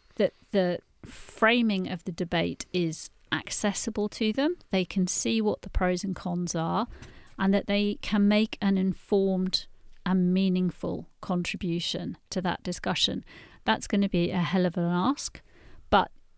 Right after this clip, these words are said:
it is incredibly important that we do our level best to, to give them that opportunity. I believe with the twenty, th-, uh, twenty eighteen local plan, twelve thousand people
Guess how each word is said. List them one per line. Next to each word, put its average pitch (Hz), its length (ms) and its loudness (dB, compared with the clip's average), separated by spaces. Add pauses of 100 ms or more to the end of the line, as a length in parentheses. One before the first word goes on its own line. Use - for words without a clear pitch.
(200)
it 214 160 2
is 208 220 0
incredibly 202 880 2
important - 960 0 (240)
that 190 180 2
we 196 420 0
do 202 240 2
our 196 160 2
level 196 360 2
best - 400 -2
to, 202 100 -4
to - 220 -4
give 208 320 -2
them 196 180 -2
that 202 140 -2
opportunity. 208 760 0
I 180 160 -2
believe 190 400 0
with 185 120 -4
the 190 80 -4
twenty, 202 380 -2 (120)
th-, 208 180 -2
uh, 196 220 2
twenty 202 300 -2
eighteen 190 560 0 (120)
local 185 380 0
plan, 170 440 2 (540)
twelve 196 280 4
thousand 202 460 2
people - 440 0